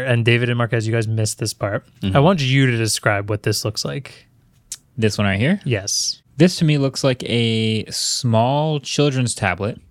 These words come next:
Speaker 1: Oh, <laughs> woof. Okay.
Speaker 3: You know, like a seven
Speaker 1: That's
Speaker 3: inch,
Speaker 1: not how they describe
Speaker 3: like
Speaker 1: it.
Speaker 3: a small, like a seven inch tablet with thick bezels 'cause it's gonna,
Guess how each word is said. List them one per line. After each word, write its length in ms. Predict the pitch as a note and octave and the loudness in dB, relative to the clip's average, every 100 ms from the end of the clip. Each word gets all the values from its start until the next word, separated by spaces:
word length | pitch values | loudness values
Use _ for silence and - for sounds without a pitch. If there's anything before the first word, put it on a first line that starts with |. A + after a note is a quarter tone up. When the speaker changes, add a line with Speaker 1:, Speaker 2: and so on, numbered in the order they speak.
| _ - - - | _ -20 -6 2
Speaker 1:
Oh, 140 | D3 A#2+ - | 2 0 -6
<laughs> 120 | F3 | -8
woof. 460 | A#2+ G2+ G2 - - | -6 -6 -6 -6 -4
Okay. 320 | B2 G#2 G#2+ C3+ _ _ _ - | -4 -4 -6 -10 _ _ _ -4
Speaker 3:
You 200 | - C3 | 0 0
know, 240 | G2 G#2 - - - - - _ - | 0 -4 -6 -8 -8 -12 -14 _ 0
like 160 | D3+ D3+ | 0 2
a 80 | C#3+ | 0
seven 340 | - D3 D3+ | -2 0 0
Speaker 1:
That's 160 | C#3+ C#3+ | 0 0
Speaker 3:
inch, 80 | B2 | 0
Speaker 1:
not 200 | B2 B2 | 2 0
how 100 | G#2+ | -6
they 160 | A2 | -6
describe 300 | C3 D3+ C3 | -6 -2 -2
Speaker 3:
like 80 | C3+ | 0
Speaker 1:
it. 20 | B2+ A#2 | 0 0
Speaker 3:
a 20 | A2+ | -2
small, 640 | - C3+ C3+ D3+ D#3 D3+ | -2 0 2 2 -2 -2
like 180 | C3+ B2 | -2 0
a 120 | A#2 | 0
seven 360 | G#2 - D3+ E3 | 0 -2 -2 0
inch 180 | D#3+ - | -4 -4
tablet 360 | - A2+ B2 | -2 0 0
with 140 | G#2+ G#2+ | -2 -4
thick 240 | - C3 | -4 -2
bezels 400 | C3 A#2+ A#2+ A2+ | 0 0 -2 -4
'cause 140 | - G#2 | -2 -2
it's 160 | G2 | -2
gonna, 300 | G2 G#2+ G#2+ | -2 -2 -2